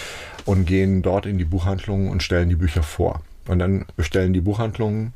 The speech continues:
die Bücher bei unserer Auslieferung, die in der Nähe von Frankfurt sitzt, vor. Und die, wenn die dann erscheinen, werden die von der Auslieferung an die Buchhandlung ausgeliefert.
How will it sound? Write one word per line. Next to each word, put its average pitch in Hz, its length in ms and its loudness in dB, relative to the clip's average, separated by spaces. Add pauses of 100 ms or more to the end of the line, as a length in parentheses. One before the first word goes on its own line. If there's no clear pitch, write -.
die 95 80 2
Bücher 101 540 0 (100)
bei 90 120 -2
unserer 80 320 0
Auslieferung, 123 840 -2 (260)
die 85 140 0
in 85 380 0 (340)
der 85 80 0
Nähe 85 160 2
von 85 180 -2
Frankfurt 107 440 -2
sitzt, - 500 -8 (380)
vor. 117 500 0
Und 101 140 -2
die, 95 260 -2
wenn 95 100 2
die 90 120 2
dann 85 180 2
erscheinen, 90 480 2
werden 90 160 2
die 85 80 0
von 82 160 0
der 64 100 0
Auslieferung 82 800 0 (220)
an 85 140 2
die 80 80 2
Buchhandlung 80 560 0
ausgeliefert. 78 720 -4